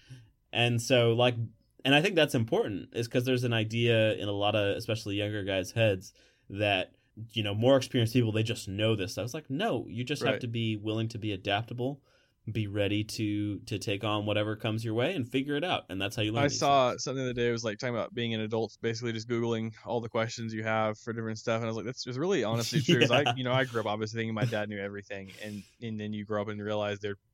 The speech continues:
Speaker 2: they're, your parents are a lot like you <laughs> in the sense that they're just, you know, they're just learning as they go too. You know, they have more life experience. So, like, sure, they may know things from doing 'em, but in terms of, like, the, the process, I guess,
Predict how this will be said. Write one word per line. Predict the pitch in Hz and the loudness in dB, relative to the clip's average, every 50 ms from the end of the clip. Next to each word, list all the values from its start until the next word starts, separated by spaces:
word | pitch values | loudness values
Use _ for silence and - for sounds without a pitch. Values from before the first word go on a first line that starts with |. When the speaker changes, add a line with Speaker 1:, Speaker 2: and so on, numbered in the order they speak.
| _ - | _ -4
Speaker 2:
they're, | 117 113 110 | -4 -2 -2
your | 90 113 110 | -2 -6 -8
parents | 104 - 120 117 110 - - | -6 -4 -4 -4 -4 -4 -4
are | 101 | -4
a | 98 | -2
lot | 101 104 95 76 | -2 -2 -2 -4
like | 101 101 98 - | -6 -8 -8 -6
you | 110 110 113 | -4 -2 -2
<laughs> | |
in | 120 123 - | -2 -4 -4
the | - 131 | -6 -6
sense | - - 120 113 113 | -4 -2 -2 -4 -2
that | 113 110 107 104 | -4 -8 -8 -6
they're | 117 113 117 | -4 -4 -4
just, | 120 117 - - | -6 -8 -10 -12
you | - 113 | -10 -8
know, | 110 107 101 92 - | -6 -6 -6 -6 -6
they're | 110 110 | -6 -8
just | 113 117 113 120 | -8 -8 -6 -4
learning | 120 117 117 117 | -4 -2 0 0
as | 117 113 113 | 0 0 2
they | 117 110 - | 2 2 2
go | 120 117 - 135 | 4 4 2 0
too. | 120 - 120 117 107 101 101 104 | 0 0 0 0 0 0 -2 -4
You | 104 | -4
know, | 104 104 101 | -2 -4 -2
they | - 117 | -2 0
have | 123 139 127 | 0 0 -2
more | 120 117 113 | 0 -2 -2
life | 110 110 110 117 117 | 0 0 -2 -2 -4
experience. | - - - 117 120 135 147 135 117 104 - - - | -8 -14 -12 -8 -4 -2 -2 -2 -2 -4 -6 -8 -6
So, | 117 | -6
like, | 113 107 92 - | -6 -6 -8 -10
sure, | - - - 110 110 | -12 -8 -4 -4 -4
they | 110 107 | -4 -4
may | 110 107 107 | -6 -6 -6
know | 107 107 104 | -6 -6 -6
things | - 110 107 107 | -8 -8 -10 -10
from | - 110 110 104 | -10 -10 -8 -4
doing | 113 110 110 110 101 | -2 -2 -2 -2 -4
'em, | 98 101 - _ _ _ _ _ | -6 -8 -10 _ _ _ _ _
but | 127 120 113 107 - - _ | 2 2 2 2 0 -4 _
in | - 123 | -10 -8
terms | 113 131 123 117 113 113 | -6 -6 -6 -6 -6 -8
of, | 107 104 | -6 -4
like, | 107 101 92 - - _ _ _ _ - - 147 | -4 -4 -4 -6 -10 _ _ _ _ -20 -16 -6
the, | 139 139 127 123 - _ | -2 -2 -2 -2 -4 _
the | 123 110 | -8 -10
process, | - - - 165 160 160 147 147 123 120 | -6 -2 2 2 2 2 0 -2 -4 -4
I | 120 | -4
guess, | 113 117 110 113 - | -2 -2 -4 -4 -6